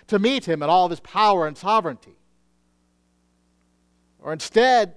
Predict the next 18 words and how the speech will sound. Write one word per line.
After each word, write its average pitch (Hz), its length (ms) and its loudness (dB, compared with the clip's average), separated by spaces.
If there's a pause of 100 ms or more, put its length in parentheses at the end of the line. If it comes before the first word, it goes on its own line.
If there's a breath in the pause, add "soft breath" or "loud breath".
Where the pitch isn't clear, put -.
have 170 200 -12
our 165 140 2
weeks 160 240 -2
been 156 240 -6
filled 147 260 -4
with 127 320 -8
distractions, - 1000 -4 (400)
with 135 160 -12
our 147 100 0
focus 160 500 -2
elsewhere? 185 560 -4 (220 soft breath)
It 180 160 2
is, 220 260 2
after 160 360 -8
all, 151 180 -2
the 139 100 -8
holiday 151 540 -2
season. 156 560 -8